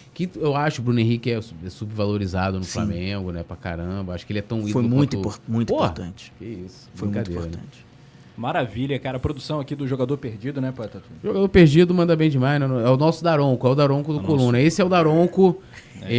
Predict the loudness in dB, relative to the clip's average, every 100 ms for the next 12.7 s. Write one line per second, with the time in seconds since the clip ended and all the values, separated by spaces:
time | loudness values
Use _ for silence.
0 | 4 2 2 2 2 6 4 6 2 4
1 | 4 4 2 -8 -8 -2 -2 -2 -2 -2
2 | -2 4 6 6 4 0 0 2 0 -2
3 | -2 0 0 0 -2 -4 0 6 10 10
4 | 12 10 12 12 12 10 10 12 12 10
5 | 8 6 4 6 6 6 4 0 -2 -4
6 | -6 -8 -8 -12 -12 -12 -2 2 4 2
7 | 4 4 4 4 6 4 2 -2 2 2
8 | 4 6 6 4 -2 -6 -6 -6 -10 -4
9 | -2 -2 -4 -4 -4 -4 -4 0 0 -2
10 | -6 -8 -4 0 0 0 -2 -2 -2 -2
11 | -4 -6 -4 -4 -4 -8 -10 -4 -4 -4
12 | -6 -2 -2 -2 -6 -4 -2